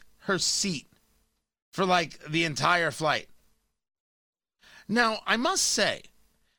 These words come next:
that if you're the person reclining and you see the person uncomfortable behind you, you don't, you're not like, "All right, I'll, I'll bring it up a little bit, make life easy." You don't do that.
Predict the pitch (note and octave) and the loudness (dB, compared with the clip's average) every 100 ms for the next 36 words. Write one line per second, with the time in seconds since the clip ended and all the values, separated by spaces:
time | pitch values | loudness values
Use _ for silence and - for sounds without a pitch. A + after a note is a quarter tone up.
0 | _ C#3+ G3 F#3 E3 F3 G#4 G#4 - G3+ | _ 0 2 2 -2 -4 -4 -4 -4 -4
1 | G3 E3+ - F3+ F3+ C#3+ C#3 C#3+ - C4+ | -4 -6 -2 -2 0 -4 -4 -4 -4 -6
2 | - F#3+ G#3 G3 F#3 D3+ A#2 F3 F#3+ F3 | -6 -2 -2 -2 -2 -4 -4 -4 -4 -6
3 | C#3+ B2+ B2+ F3 E3+ B2+ A2 D3 D#4+ F#4+ | -4 -4 -2 -2 -2 -4 -6 -6 -6 -8
4 | A3 F#3+ B3+ D#4 A3+ F#3+ - A2+ F2 G#2+ | -6 -2 -2 -2 -4 -4 -4 -4 -2 -2
5 | B2+ C3 B2 B2+ A#2+ A2 A2+ A2 A2 A2+ | -2 -2 -2 -4 -2 -4 -4 -6 -6 -4
6 | A#2 G#2+ A2 F#2+ F#2+ E2 D2+ - _ _ | -6 -4 -6 -6 -10 -12 -18 -20 _ _
7 | _ _ _ _ _ _ _ _ _ - | _ _ _ _ _ _ _ _ _ -4
8 | G#3+ E4+ F#4+ - F#3 C4 D#4+ E4 | -2 -2 -2 -4 -2 0 0 -4